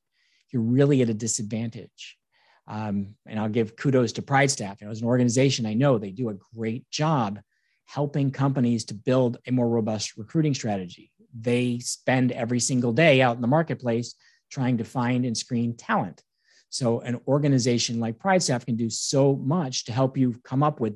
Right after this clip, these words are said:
better ways to find people, tell the right story, position yourself in the right light. Brad, you mentioned the, the employment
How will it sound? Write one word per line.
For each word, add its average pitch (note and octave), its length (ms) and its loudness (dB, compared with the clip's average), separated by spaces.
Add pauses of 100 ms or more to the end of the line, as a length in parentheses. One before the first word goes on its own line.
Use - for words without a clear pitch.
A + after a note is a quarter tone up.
(200)
better D3 200 4
ways B2+ 280 2
to A#2 100 -8
find G#2 260 -6
people, B2 420 -12 (960)
tell D3+ 200 6
the E3+ 100 4 (120)
right B2 140 4
story, B2 640 2
position B2+ 540 -2
yourself C#3+ 240 0
in C3 80 0
the A#2+ 40 4
right A#2 220 2
light. G#2+ 260 -4
Brad, B2 220 2
you B2 80 4
mentioned B2 460 2
the, A2+ 200 -2
the A#2+ 120 -4
employment C3 500 -2